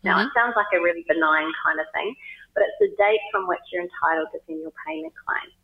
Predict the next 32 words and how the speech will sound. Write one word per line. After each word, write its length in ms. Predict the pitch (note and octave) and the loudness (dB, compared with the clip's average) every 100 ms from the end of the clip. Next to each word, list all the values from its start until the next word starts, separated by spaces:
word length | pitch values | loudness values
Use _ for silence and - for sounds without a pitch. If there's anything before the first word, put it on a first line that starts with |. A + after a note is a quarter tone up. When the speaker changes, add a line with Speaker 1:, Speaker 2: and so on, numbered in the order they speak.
| - - _ _ _ _ | -20 -20 _ _ _ _
Speaker 1:
So 100 | G3+ F#3+ F#3 F#3+ - - G#3+ | 2 4 4 2 0 -2 0
under 180 | B3 C#4 | 2 2
the 160 | A#3 G3 | 2 4
Act, 160 | E3 - | 2 0
if 60 | G3+ | -2
the 60 | F#3+ | -2
contract 400 | - A3+ A#3 G#3+ G#3+ | 0 0 2 0 0
has 80 | G#3 | -2
been 180 | F3+ F3+ F3+ | -2 -2 -4
terminated, 540 | F#3+ F3+ E3+ E3+ E3+ F3+ | -4 0 2 2 0 -2
you 140 | F3+ | -2
do 80 | F#3+ F#3 | 0 2
get 140 | F3 | 0
a 40 | E3 | 0
reference 420 | E3+ E3+ E3+ - _ | -4 -6 -8 -10 _
date. 260 | - - - _ _ _ _ | -4 -4 -10 _ _ _ _
So 80 | - F#3 | -2 2
the 80 | F#3 | 2
next 300 | A3 A3 - | 2 0 -6
thing 180 | F#3 E3 | -2 0
is, 80 | F3 | 0
I've 160 | - | 2
got 160 | A#3+ - | 2 2
my 80 | A3+ | 4
reference 380 | A3 A3 G#3 - | 2 2 -2 2
date, 220 | G3+ G#3 - - | 2 2 -2 0
okay, 400 | G#3+ G#3 F#3+ - | 0 2 2 2
I 160 | F3+ F3 | 0 0
can 100 | F#3+ F#3 - | -8 -10 -6
send, 200 | F3 E3 - | -4 -4 -2
I 100 | F3+ | -4
can 120 | - | -2